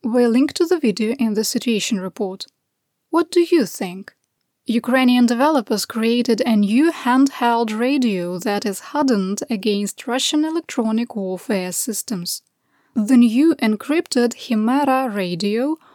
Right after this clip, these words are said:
works in a spectrum that existing Russian technology cannot jam. The system includes a built-in G P S beacon, which a soldier can use to signal their location for medical evacuation. Ukrainian company Metinvest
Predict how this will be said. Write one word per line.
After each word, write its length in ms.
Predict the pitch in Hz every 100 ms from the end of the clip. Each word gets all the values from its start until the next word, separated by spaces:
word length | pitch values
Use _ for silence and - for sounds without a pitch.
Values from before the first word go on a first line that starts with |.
| _
works 380 | 240 208 330 -
in 120 | 359
a 60 | 349
spectrum 760 | - - 277 - 320 330 320
that 260 | 240 226 220
existing 640 | - 208 233 285 - 214
Russian 380 | 202 233 - 202
technology 680 | - - 254 302 277 196 190
cannot 640 | - 330 339 302 190 180 -
jam. 460 | 185 233 196 165 202 _ _ _ _ _
The 180 | 214 220
system 480 | - 269 294 294 233
includes 500 | 208 - 214 208 190
a 200 | 220 196
built-in 520 | 190 302 320 294 285
G 180 | 220 233
P 260 | - 240
S 200 | 196 190
beacon, 580 | 185 262 285 - 180 175 277
which 300 | 190 196 240
a 60 |
soldier 440 | - 269 330 320 349
can 200 | 370 359
use 280 | 285 285 -
to 120 | 330
signal 500 | - 262 220 254 269
their 220 | 240 185
location 580 | 180 - 185 170 - 277
for 160 | - 330
medical 540 | 294 180 - - 202 -
evacuation. 920 | 254 330 - 196 170 170 - 226 226 _ _ _ _ -
Ukrainian 600 | 214 214 254 254 240 233
company 560 | 233 254 262 247 226 226
Metinvest 920 | 220 240 254 247 226 196 202 262 -